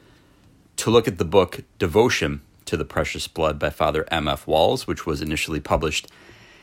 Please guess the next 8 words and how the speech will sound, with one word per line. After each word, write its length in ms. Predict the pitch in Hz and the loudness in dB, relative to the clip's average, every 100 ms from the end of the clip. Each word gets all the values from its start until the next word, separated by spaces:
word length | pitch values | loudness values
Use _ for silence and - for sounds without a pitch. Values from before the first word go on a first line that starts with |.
| _ _ | _ _
in 120 | 95 | 0
nineteen 400 | 92 90 82 95 | 2 2 0 -2
twenty-five. 760 | 80 - 80 73 76 80 113 - - _ _ - - - - _ _ _ _ _ _ - _ - | -2 -2 -4 2 4 4 2 -6 -20 _ _ -20 -20 -20 -20 _ _ _ _ _ _ -20 _ -10
This 220 | 90 113 - | -4 -2 2
section 460 | - 110 - 101 | 2 2 2 -2
of 160 | 92 90 | -2 -2
the 80 | - | -4
text 560 | - 90 - - - | -2 -4 -4 -10 -12